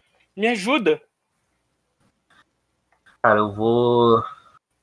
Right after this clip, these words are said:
Speaker 2: Eu vou rolar um teste aqui bacanudo. Meio confissão. Posso usar in-, intimidação pra obter informação. Como se fosse investigação.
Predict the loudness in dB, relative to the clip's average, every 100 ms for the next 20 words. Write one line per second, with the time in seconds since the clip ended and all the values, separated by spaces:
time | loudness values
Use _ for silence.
0 | _ _ _ _ _ _ -14 -8 -6 -4
1 | -2 -2 -4 -8 -8 -10 -16 -10 -8 -8
2 | -8 -6 -6 -8 -18 _ -6 -4 -4 -4
3 | -6 -6 -16 -14 -6 -6 -6 -12 _ _
4 | _ _ _ _ _ _ _ _ _ _
5 | 0 0 0 -6 -4 -4 -6 -10 _ _
6 | _ -10 -8 -10 -14 -4 -2 -2 -4 -8
7 | -6 -6 -8 -12 _ -20 _ _ -2 0
8 | 0 -4 -4 -6 -2 -2 -4 -8 -6 -6
9 | -10 -18 -20 _ _ _ -20 -20 _ -8
10 | -8 -6 -6 -6 -6 -6 -2 -2 -2 -8
11 | -12